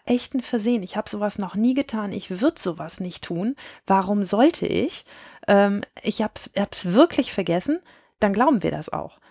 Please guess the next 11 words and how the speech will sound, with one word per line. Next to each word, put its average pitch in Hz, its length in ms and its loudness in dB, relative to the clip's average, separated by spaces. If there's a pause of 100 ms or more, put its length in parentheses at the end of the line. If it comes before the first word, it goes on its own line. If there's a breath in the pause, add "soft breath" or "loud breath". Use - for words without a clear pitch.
(120)
Das - 120 -6
Problem 226 380 2
ist, 185 180 -2
dass 175 120 -2
die 190 100 -4
Leute, 202 320 4
die 175 140 -6
wir 175 60 -2
da 170 120 0
stehen 233 420 4
haben, 175 320 0